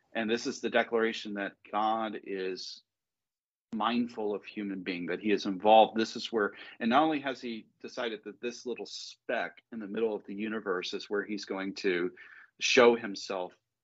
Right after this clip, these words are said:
you know, glorious, but it's a little sliver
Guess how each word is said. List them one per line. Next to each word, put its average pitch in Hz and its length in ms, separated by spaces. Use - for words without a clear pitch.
you 107 120
know, 90 180
glorious, 104 720
but 120 140
it's - 320
a 113 80
little 135 640
sliver 120 960